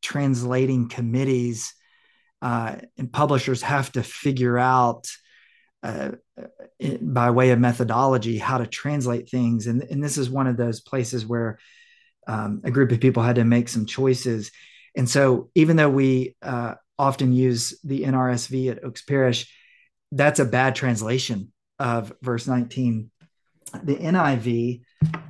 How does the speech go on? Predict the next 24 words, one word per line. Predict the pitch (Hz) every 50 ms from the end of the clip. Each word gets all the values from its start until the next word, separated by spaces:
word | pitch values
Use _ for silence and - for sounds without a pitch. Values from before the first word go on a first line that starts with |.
| - - _ _ -
uh, | 127 120 117 117 113 113 110 - - - _ _ _ - _ _ _ _ _ _ - _ _ _ _ _
translates | - - 156 147 143 135 131 131 127 123 123 -
it, | 127 120 104 - - - - - _ _ _
uh, | - 120 104 98 -
correctly. | - - - - 127 120 127 127 123 120 123 - 110 113 113 104 104 120 120 - _ _ _ _ _ _ _ _ _ _ _ -
Um, | 135 123 123 120 117 113 113 113 -
in | 139 143 135
the | 135 - -
N | 156 156
I | 156 147 139
V, | 123 120 135 127 123 120 -
it | - 127 -
says, | - - 143 135 127 120 120 113 107 - - _ -
"But | 127 139 143 - 139 120
God | 120 135 127 131 139 151 143 139
struck | - - - - 143 131 - 143
down | 135 127 123 120 120
some | 120 - 143 143 143
of | 139 135 120
the | 117 123
men | 117 120 120 117 113 117 -
of | 123 117 -
Beth | 123 113 110 -
Shemesh, | - - - - 131 139 156 180 175 - - -